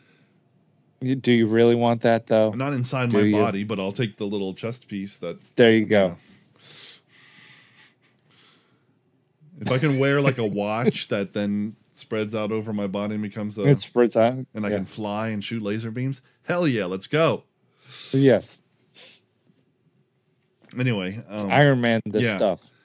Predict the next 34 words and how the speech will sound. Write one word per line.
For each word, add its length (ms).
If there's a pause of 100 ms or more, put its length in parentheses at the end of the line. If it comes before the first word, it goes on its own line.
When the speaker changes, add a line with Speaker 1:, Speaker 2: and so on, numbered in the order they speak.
(260)
Speaker 2:
He 180
didn't 340
Speaker 1:
<laughs> 20
Speaker 2:
pull, 160
he 160
didn't 280
pull 160
the 100
gun. 220
Speaker 1:
So 240 (220)
Speaker 2:
He 120
didn't, 280
he 120
didn't 340
pull 220
the 100
trigger. 300
Speaker 1:
Yeah. 180 (320)
Speaker 2:
The 60
gun 200
just 160
went 180
Speaker 1:
Pull 100
the 60
Speaker 2:
off. 100
Speaker 1:
trigger. 380
Speaker 2:
The 60
gun 200
just 220
went 160
off. 240 (260)
That 300
doesn't 440
happen. 840